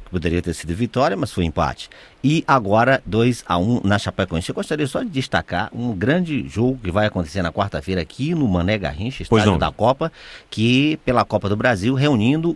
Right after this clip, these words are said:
Speaker 1: dois campeões com vaga na Sul-Americana, que é o Sport contra o Brasília. O campeão da Copa do Nordeste contra o campeão da Copa Verde,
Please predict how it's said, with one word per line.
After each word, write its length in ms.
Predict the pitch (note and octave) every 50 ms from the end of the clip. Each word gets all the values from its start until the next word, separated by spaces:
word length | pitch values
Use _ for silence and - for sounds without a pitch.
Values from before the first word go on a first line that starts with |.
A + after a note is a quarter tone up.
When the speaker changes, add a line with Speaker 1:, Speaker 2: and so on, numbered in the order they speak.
| - -
Speaker 1:
dois 460 | E2+ E2+ F2+ C3+ D3+ F3+ F3+ - -
campeões 560 | - C#3+ C3 A2+ - G#2 G2+ G#2 B2 D3+ -
com 180 | - D#3 C3 E2+
vaga 380 | F#2 F#2+ G2+ A2+ B2+ C3 C#3
na 160 | B2+ B2+ F#2+
Sul-Americana, 800 | - - B2+ C3 C3 B2+ C3+ C#3+ D3+ - - G#2+ F#2+ F2 D2+ - _ _
que 100 | - -
é 40 | F#2+
o 80 | G2 F#2
Sport 600 | F2 - - - E2+ E2 F2 F#2 - - D3+ E3 - - - - - -
contra 540 | - G2 G#2 A2+ A#2 - C3+ C#3 D3+ D3+ D#3 - - -
o 260 | F#2 G2 A2+ B2+ - - _ -
Brasília. 600 | - F2 D#2+ C2+ C2+ F2+ A#2+ C3 G#2 E2 C2+ C2 - _ _ _ _ _ _ _ _
O 140 | - E2 D#2
campeão 500 | - - C3+ A2 - A#2+ B2+ C#3 D3+ C3+
da 140 | G2 F#2+ -
Copa 300 | - - A#2 G#2+ G#2 F#2
do 80 | F#2
Nordeste 680 | G2+ G#2+ G#2+ G2 F#2 F2+ G#2+ A#2+ D3 - - - E3 - - - -
contra 320 | A2+ A#2+ D3 D3 - B2+
o 80 | G#2+ -
campeão 400 | - B2 A2+ - - F#2+ G#2 A2+
da 100 | A2 E2+
Copa 320 | - - F#2 F2 - A2+
Verde, 520 | D#2 C#2 D#2+ G#2+ B2+ C3+ C#3 C3+ C#3+ D3